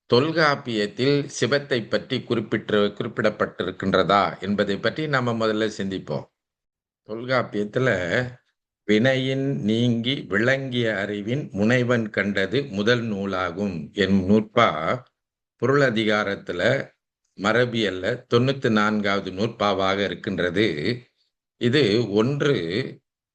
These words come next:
கடவுள் வினையில் கட்டுப்படாதவன் என்று சொல்லப்படுகின்றது. இது பரம்பொருளுக்கு உரிய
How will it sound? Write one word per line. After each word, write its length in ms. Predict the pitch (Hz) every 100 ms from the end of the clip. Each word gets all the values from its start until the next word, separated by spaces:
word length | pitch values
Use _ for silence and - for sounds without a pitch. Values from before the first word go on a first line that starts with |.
| _
கடவுள் 760 | - 113 131 131 143 156 160 -
வினையில் 640 | 104 120 131 127 135 139
கட்டுப்படாதவன் 1400 | 139 107 - 143 139 117 110 107 98 95 110 113 78 - _ _
என்று 360 | 101 101 101 143
சொல்லப்படுகின்றது. 920 | 113 107 - 90 87 87 80 69 69 - _ _
இது 440 | 101 110 120 98
பரம்பொருளுக்கு 840 | 120 - 120 139 143 127 120 107 -
உரிய 640 | 104 104 110 123 92 80